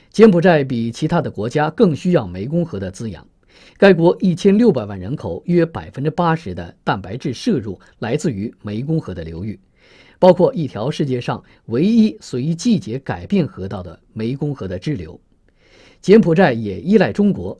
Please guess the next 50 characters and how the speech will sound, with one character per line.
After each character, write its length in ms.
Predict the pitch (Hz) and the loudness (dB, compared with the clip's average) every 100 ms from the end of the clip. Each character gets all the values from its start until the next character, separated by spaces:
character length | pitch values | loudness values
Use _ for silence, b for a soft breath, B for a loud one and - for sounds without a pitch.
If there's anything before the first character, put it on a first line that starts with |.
| _ | _
中 160 | 190 180 | 0 2
国 160 | 123 | 0
目 140 | 160 139 | -2 -4
前 180 | - | -6
是 280 | 117 120 95 | -8 -6 -6
柬 160 | 90 123 | -6 -8
埔 100 | 117 | -8
寨 180 | 127 117 | -10 -10
最 220 | - 180 | -4 -2
大 180 | 120 110 | -2 -8
的 120 | 90 | -10
贸 220 | 95 151 120 | -6 -4 -4
易 120 | 95 | -8
伙 240 | - 90 | -10 -12
伴 200 | 82 151 _ | -6 -6 _
和 200 | - 95 | -10 -10
施 260 | - 156 | -6 -6
主。 200 | 135 80 _ _ _ _ | -6 -14 _ _ _ _
亚 200 | - 196 | 4 6
洲 160 | 170 185 | 8 8
任 180 | 202 160 | 8 6
职 100 | 165 | 4
时 160 | 165 | 0
间 220 | 165 180 175 | 2 4 4
最 240 | 185 127 | 0 -2
长 240 | - 101 | -4 -8
的 100 | 131 | -6
领 160 | 92 104 | -6 -4
导 160 | 151 87 | -4 -6
人， 320 | 90 120 170 | -8 -8 -8
柬 200 | - 143 | -6 -6
埔 100 | 123 | -6
寨 160 | 131 104 | -8 -8
的 140 | 90 | -10
首 240 | - 90 | -10 -12
相 180 | 95 104 | -10 -12
洪 220 | 87 117 | -8 -4
森 240 | 165 202 196 B B | 4 4 2 B B
已 160 | - 113 | -8 -6
经 240 | 123 208 - | -2 -2 -2
对 260 | 143 87 | -6 -6
西 260 | 92 - 180 | -10 -2 0
方 180 | 180 170 | 2 0
资 160 | 170 | 0
助 140 | 170 139 | 0 -2
者 240 | - 85 - | -6 -14 -8
不 100 | 135 | -8
感 160 | 87 | -8
兴 180 | - 175 | -4 -4
趣， 220 | 110 82 | -4 -14